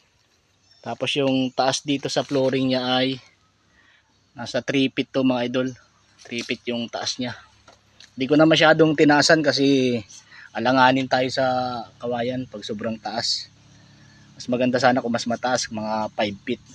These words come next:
ganun, mga five feet, four feet, ganyan, pataas. Pero okay na to, mataas na rin to,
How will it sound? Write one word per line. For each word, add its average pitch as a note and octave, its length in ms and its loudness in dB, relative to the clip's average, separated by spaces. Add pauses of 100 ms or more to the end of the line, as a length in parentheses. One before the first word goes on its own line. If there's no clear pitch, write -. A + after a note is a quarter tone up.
(180)
ganun, A2 320 -8
mga F#2+ 240 -16
five G2 320 -10
feet, A#2 140 -10 (260)
four G#2 160 -8
feet, A#2 240 -8
ganyan, G2+ 320 -12
pataas. - 640 -10 (1400)
Pero B2+ 240 0
okay C#3 160 2
na C3+ 80 4
to, D3 80 -2
mataas B2 400 -2
na B2 80 0
rin B2 80 -2
to, C3 240 -8